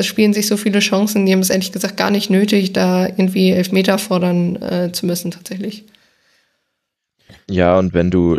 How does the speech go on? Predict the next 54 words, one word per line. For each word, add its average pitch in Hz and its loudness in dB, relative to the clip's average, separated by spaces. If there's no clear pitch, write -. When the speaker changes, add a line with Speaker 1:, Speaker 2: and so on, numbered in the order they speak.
Speaker 2:
auf - -6
Lee 101 -2
zu - -8
sprechen 101 -2
kommst, 101 -2
äh, 85 2
ich - -10
muss 101 2
daran 90 2
denken, 90 0
der 87 2
wurde 87 2
auch 87 -2
mit 82 -2
der 78 -2
T 95 -2
S - -2
G 98 2
zwischendurch 90 0
in 95 0
Verbindung 92 0
gebracht. 85 0
Und 80 -4
da 80 2
habe 80 2
ich 82 0
aus 80 -2
vielen 90 0
Kreisen 87 0
gehört, 85 2
die 82 0
meinten, 85 0
der 76 0
wäre 78 2
doch 82 -2
ein 90 -6
bisschen 82 -6
zu - -2
alt 90 2
fürs 92 -2
Hoffenheimer 87 0
Beuteschema. 92 0
Ähm, 90 2
aber 87 2
wenn 90 2
ich 90 -2
mir 90 0
jetzt - -4
sehe, 95 2
wie 95 2
der 90 2
mit 90 -2
neunundzwanzig 92 0
dann 87 0